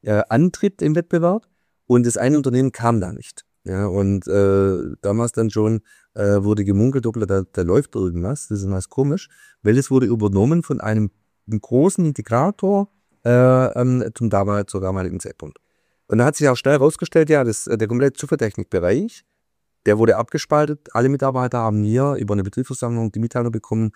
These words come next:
ähm, sie werden hier freigesetzt, sie bekommen die Kündigung. Und wir haben dann die Situation ergriffen und gesagt, „Was tun wir jetzt?“ Es bietet hier, es ist eine Möglichkeit. Ist die Möglichkeit eine Chance?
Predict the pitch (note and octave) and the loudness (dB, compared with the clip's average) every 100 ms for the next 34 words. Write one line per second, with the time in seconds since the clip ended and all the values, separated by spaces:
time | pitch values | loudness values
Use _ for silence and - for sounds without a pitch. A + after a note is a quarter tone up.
0 | - _ _ G2 G2 G2 - G2 F#2 G2 | -10 _ _ -4 0 0 -2 -4 -2 -2
1 | - F#2 F2+ - A2 D#3 D#3+ D#3 - - | -4 -6 -4 -2 -2 0 -4 -8 -10 -10
2 | G2+ G2+ G2 G#2 G2 F2 - A2 C3 F#3 | -6 -4 -4 -2 -2 -2 0 0 0 -2
3 | - _ _ _ _ _ _ - A#2+ A#2+ | -6 _ _ _ _ _ _ 2 4 6
4 | A#2+ A2 A#2 B2+ C#3+ C#3 A2 A2+ D3 C#3+ | 4 4 2 2 2 0 2 0 0 -2
5 | B2 A#2+ B2 A2+ - G#2+ F#2 - A2+ C3 | -4 -6 -4 -4 -2 -4 -4 -6 -6 -4
6 | A#2+ B2 G#2+ A#2+ - G3 F3 D#2+ D#2+ D#2 | -4 -4 -6 -10 -8 -2 -2 -2 -8 -14
7 | - _ _ _ _ _ _ _ _ _ | -20 _ _ _ _ _ _ _ _ _
8 | G#2 - F#2+ F#2+ B2 - D3+ F3 C#3+ D#2+ | -6 -4 -4 -4 -4 0 0 0 -6 -12
9 | - A2+ D3+ C3+ F2 - - - _ _ | -4 2 2 2 -4 -12 -18 -18 _ _
10 | - _ B2+ - A2 A2 A2 - F#2 F#2+ | -20 _ -2 2 4 4 2 -6 -8 -6
11 | E2 D#2 E2 A#2 G#3 | -8 -6 -4 -4 -8